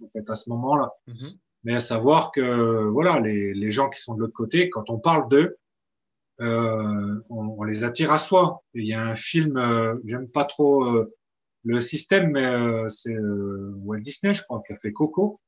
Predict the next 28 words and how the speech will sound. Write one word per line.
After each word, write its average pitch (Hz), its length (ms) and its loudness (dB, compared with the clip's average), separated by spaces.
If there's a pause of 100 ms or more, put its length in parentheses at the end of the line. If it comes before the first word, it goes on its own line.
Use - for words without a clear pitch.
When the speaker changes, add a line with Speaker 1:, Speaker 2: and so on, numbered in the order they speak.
(280)
Speaker 2:
Coco, 117 280 -18
ouais, 107 200 -14
c'est 113 140 -8
ça. 113 80 -2
Speaker 1:
Euh, 107 520 -4
Speaker 2:
Ouais. 107 100 -6
Speaker 1:
c'est, - 280 -8
c'est - 220 -8
un, 120 240 0
un, 113 380 -4
un 113 80 -4
dessin 120 260 -2
animé, 127 400 0
euh, 110 580 0
voilà, 156 340 -2
bon, 110 380 -6 (800)
euh, 104 80 -10
que 120 120 -4
je - 80 -6
trouve - 180 -2
plutôt 170 200 2
intéressant 151 520 4
et 139 60 6
juste 139 460 -4
par 110 120 -6
rapport 113 300 -2
à 117 40 -2
ça. 113 200 -8